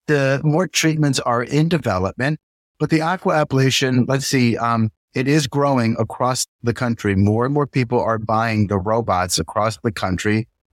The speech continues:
Um, New York, uh, City, um, itself, it just last year had,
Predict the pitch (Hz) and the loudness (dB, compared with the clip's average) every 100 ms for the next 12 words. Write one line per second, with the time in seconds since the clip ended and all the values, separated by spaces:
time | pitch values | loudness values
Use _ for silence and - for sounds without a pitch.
0 | _ 113 104 104 101 107 117 139 127 123 | _ -2 0 2 0 2 2 4 4 2
1 | 127 - _ _ - 113 110 - - 143 | 0 -4 _ _ -6 -2 0 -2 0 0
2 | 123 113 104 _ _ _ - 107 104 104 | 2 0 -2 _ _ _ -4 0 0 2
3 | 104 101 117 110 - 151 139 107 - - | 2 0 0 -2 -2 -2 0 0 -4 -16
4 | _ _ 107 135 120 123 117 113 - 127 | _ _ -6 -2 -2 -2 -4 -4 0 2
5 | 120 110 110 107 104 | 2 2 0 -2 -4